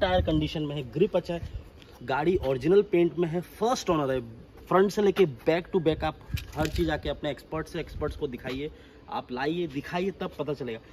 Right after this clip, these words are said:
बाकी जितना चला है with service record चला। और बाकी इधर जो भी गाड़ी दिख रहा है आपको, तीन साल का guarantee के साथ मिलेगा। तो ये अठारह का model है, मैं इसको आपको दिखा देता हूँ,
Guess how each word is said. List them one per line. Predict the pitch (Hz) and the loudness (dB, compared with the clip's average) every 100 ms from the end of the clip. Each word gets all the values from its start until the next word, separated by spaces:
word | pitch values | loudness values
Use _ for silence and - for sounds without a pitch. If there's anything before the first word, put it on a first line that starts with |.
| - - | -20 -10
बाकी | 151 151 165 | -8 -6 -6
जितना | 147 180 208 | -6 0 0
चला | 196 180 | 0 -2
है | 180 | 0
with | 214 160 | 0 0
service | 190 147 156 165 | 0 -2 -4 -6
record | 123 139 135 | -6 -6 -4
चला। | 123 | -6
और | 117 | -6
बाकी | 127 - | -6 -4
इधर | 165 170 | -4 -4
जो | 135 180 | 6 8
भी | 208 | 8
गाड़ी | 220 202 | 6 6
दिख | 185 180 | 6 4
रहा | 180 | 2
है | |
आपको, | 170 180 | 0 -4
तीन | - 185 | 0 0
साल | 185 160 | 2 -2
का | 143 | 0
guarantee | 180 131 127 127 | 0 0 0 0
के | 156 | 0
साथ | 180 - 139 - | -2 -4 -4 -4
मिलेगा। | 117 107 - - - - - | -6 -6 -10 -16 -18 -10 -4
तो | |
ये | 147 156 - | -2 -2 -4
अठारह | 143 - 165 190 | -8 0 0 2
का | 202 | 0
model | 185 170 190 | 0 0 -2
है, | 185 | -4
मैं | 175 | -4
इसको | 156 - | -6 -6
आपको | 147 143 147 | -8 -8 -12
दिखा | 123 - 180 | -14 -10 -8
देता | 185 - | -8 -12
हूँ, | - - - - - - - - - | -14 -16 -16 -14 -14 -12 -14 -6 -6